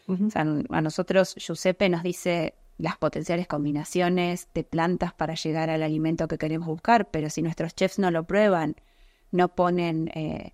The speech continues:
Speaker 2: su inteligencia al servicio de alimentar la inteligencia artificial, nuestra compañía también sería imposible. Eh,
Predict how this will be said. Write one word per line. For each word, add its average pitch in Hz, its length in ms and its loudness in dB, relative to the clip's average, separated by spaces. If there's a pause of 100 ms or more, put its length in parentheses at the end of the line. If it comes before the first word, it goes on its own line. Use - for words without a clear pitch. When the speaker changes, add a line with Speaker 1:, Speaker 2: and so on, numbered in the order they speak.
Speaker 2:
su - 160 -6
inteligencia 160 680 2
al 165 80 0
servicio 165 580 0
de 160 100 0
alimentar 160 920 2
la 165 100 -2
inteligencia 156 560 0
artificial, 165 720 0 (720)
nuestra 147 500 0
compañía 170 400 0
también 185 300 2
sería 208 180 4
imposible. 143 560 -2 (720)
Eh, 156 760 -2